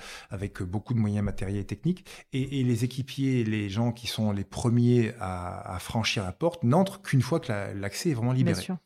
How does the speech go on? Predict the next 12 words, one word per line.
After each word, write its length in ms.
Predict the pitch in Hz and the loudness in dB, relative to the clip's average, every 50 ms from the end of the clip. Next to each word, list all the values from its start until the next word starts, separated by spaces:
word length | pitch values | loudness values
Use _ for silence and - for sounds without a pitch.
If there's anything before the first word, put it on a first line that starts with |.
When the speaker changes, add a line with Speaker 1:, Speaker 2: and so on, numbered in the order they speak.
| - | -10
Speaker 1:
Ce 120 | 98 - - | -10 -8 -4
qui 120 | - 139 | -2 -2
est 40 | 127 | 0
complexe 500 | - 156 147 127 160 151 - - - - | 2 2 2 4 2 0 2 -2 -4 -4
quand 240 | - 117 104 - 107 | -4 -4 -4 -2 -4
on 80 | 104 | -4
se 100 | - - | -4 -4
retrouve 260 | - 113 - 135 123 | -6 -6 -4 -2 -2
à, 100 | 110 101 | -2 -2
à 220 | 98 95 95 92 95 | -2 -4 -4 -4 -2
une 140 | 98 98 92 | -2 -4 -4
porte 360 | - - 156 156 - - | 0 -2 -2 -2 -2 -8